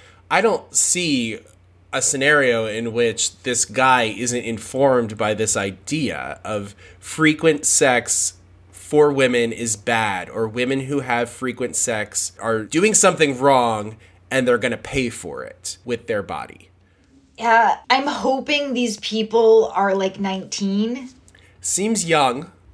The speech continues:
Speaker 1: Also, even if he feels that way, he has to understand that this is his perception. You know, her vagina isn't loose, but his brain is,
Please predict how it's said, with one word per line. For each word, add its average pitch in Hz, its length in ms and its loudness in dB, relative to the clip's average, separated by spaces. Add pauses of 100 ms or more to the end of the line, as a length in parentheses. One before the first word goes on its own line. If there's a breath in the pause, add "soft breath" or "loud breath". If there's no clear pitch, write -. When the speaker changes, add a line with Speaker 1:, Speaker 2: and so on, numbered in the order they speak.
Speaker 1:
Also, 202 760 4
even 214 300 0
if 165 300 4 (120)
he 143 220 -6
feels 139 600 -2
that 156 300 4
way, 170 340 2
he 160 320 -10
has 151 300 0
to - 220 -2
understand 127 1000 0
that 117 320 -2
this - 380 -2 (100)
is 113 440 -4
his 120 440 -4
perception. 185 1120 0 (500 soft breath)
You 127 180 -8
know, 120 200 0
her 170 220 -2
vagina 170 680 2 (200)
isn't 120 400 -2
loose, 110 560 -2
but - 360 -2
his 139 320 -4 (220)
brain 156 440 0
is, - 580 -6